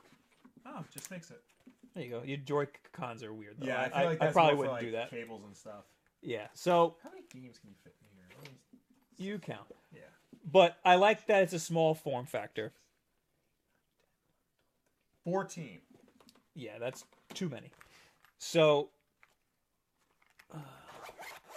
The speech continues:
Speaker 2: it's a small form factor, much smaller than the Hyperkin one. That's why I got it. It doesn't look that much smaller,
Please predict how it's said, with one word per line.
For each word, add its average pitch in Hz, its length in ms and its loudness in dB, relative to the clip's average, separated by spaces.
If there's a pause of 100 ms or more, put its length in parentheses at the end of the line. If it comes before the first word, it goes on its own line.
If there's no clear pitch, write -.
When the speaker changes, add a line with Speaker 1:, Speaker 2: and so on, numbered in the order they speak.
(140)
Speaker 2:
it's 160 140 -6
a 160 40 -6
small 214 280 6
form 160 260 2
factor, 120 240 -4
much 151 240 4
smaller 160 340 4
than 135 100 -2
the 120 60 -2
Hyperkin 123 440 -4
one. - 160 -12
That's 151 260 2
why 151 220 6
I 131 40 4
got 113 280 -2
it. - 80 -12 (1080)
It 196 80 -18
doesn't 151 220 -6
look 117 120 -10
that 113 120 -10
much 139 100 -14
smaller, 151 280 -8